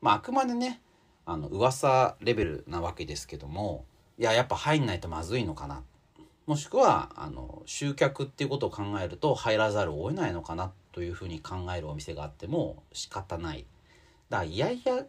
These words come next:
加盟し-、あの、料金を払ってるっていうような構造だとすれば、それはやっぱなか-、なかなか長続きしないだろうなという気がしますよね。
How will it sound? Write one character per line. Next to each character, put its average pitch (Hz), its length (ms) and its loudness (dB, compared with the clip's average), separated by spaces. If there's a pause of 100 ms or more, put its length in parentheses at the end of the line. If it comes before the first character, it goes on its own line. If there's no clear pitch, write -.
(160)
加 180 240 -2
盟 185 420 -2
し-、 - 160 -8 (200)
あ 131 120 -2
の、 123 240 -2
料 135 180 4
金 101 140 -2
を - 20 -2
払 95 180 2
っ 95 80 -2
て - 220 -8
る 95 80 -4
っ - 20 -12
て - 240 -12
い 85 40 -4
う - 20 -6
よ 85 60 -6
う - 20 -6
な 76 80 -6
構 80 320 -6
造 76 420 -8 (500)
だ 95 120 -4
と - 100 -8
す - 180 -6
れ 120 100 2
ば、 98 360 2 (720)
そ - 320 -12
れ 240 160 -6
は 240 220 -12
や 214 120 -12
っ 208 100 -14
ぱ 151 100 -4
な 127 140 -2
か-、 143 220 -2
な 110 200 -4
か 135 140 -6
な 135 140 -4
か 135 100 -4
長 120 300 -2
続 151 220 -2
き 120 120 -4
し 120 100 -4
な 117 180 -2
い 113 40 -2
だ 104 100 2
ろ 85 160 0
う - 20 -6
な 87 220 -4
と 80 160 -8
い 71 140 -6
う 67 240 -10
気 - 120 -20
が 65 100 -12
し - 140 -12
ま 67 120 -12
す - 120 -18
よ - 120 -20
ね。 123 280 -4